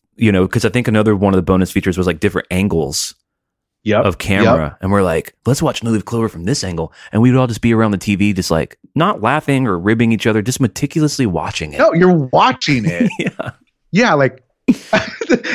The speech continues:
Speaker 2: everybody's quiet and you're sitting there watching Lars play drums.
Speaker 1: Yeah, yeah.
Speaker 2: And you're just like, something about that band is just so attractive.
Speaker 1: I know.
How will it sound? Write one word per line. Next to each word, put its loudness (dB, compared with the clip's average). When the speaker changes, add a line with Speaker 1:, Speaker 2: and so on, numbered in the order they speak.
Speaker 2:
everybody's 2
quiet 2
and -6
you're -2
sitting -2
there 2
watching -2
Lars 2
play -2
drums. -2
Speaker 1:
Yeah, 4
yeah. 2
Speaker 2:
And 2
you're 2
just 0
like, 2
something 0
about 0
that -2
band -2
is -6
just -6
so 4
attractive. -2
Speaker 1:
I -2
know. 2